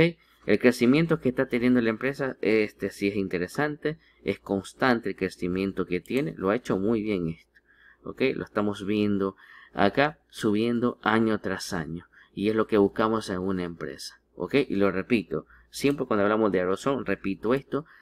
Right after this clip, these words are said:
esta trabaja con mucha deuda en parte de su historia.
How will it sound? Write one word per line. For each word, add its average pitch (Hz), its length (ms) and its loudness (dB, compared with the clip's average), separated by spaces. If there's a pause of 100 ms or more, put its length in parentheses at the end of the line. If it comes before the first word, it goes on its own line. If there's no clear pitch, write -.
(300)
esta 120 380 2
trabaja 107 320 2
con 101 260 0
mucha 107 300 -2
deuda 117 420 4 (400)
en 98 360 4
parte 113 340 2
de 113 100 6
su 104 140 -4
historia. 95 680 2